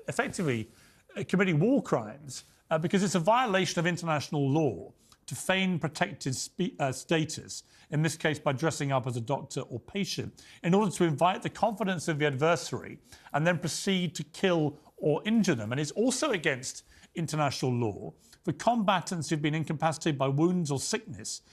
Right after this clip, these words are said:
uh, and are protected from attack as persons ordered combat. So if they're paralyzed or incapacitated, an attack on that individual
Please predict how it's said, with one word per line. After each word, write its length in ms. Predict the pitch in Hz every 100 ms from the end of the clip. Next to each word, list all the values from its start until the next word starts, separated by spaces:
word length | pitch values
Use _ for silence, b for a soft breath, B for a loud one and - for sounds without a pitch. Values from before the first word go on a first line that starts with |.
| B B
uh, 160 | - -
and 100 | 156
are 80 | 156
protected 540 | 143 135 233 202 175
from 120 | - 147
attack 320 | 139 143 -
as 100 | 143
persons 560 | - - 190 - 180 160 B B -
ordered 420 | 185 175 170 -
combat. 680 | - 247 202 127 - - - b b b
So 340 | - 202 190 190
if 140 | -
they're 120 | 196
paralyzed 680 | 185 - 240 233 175 170 165
or 100 | 165
incapacitated, 920 | 170 156 180 196 165 - 113 107 110 120 b b
an 80 | 170
attack 400 | 165 - 196 -
on 100 | 165
that 160 | 165
individual 800 | 165 156 143 185 180 143 - 117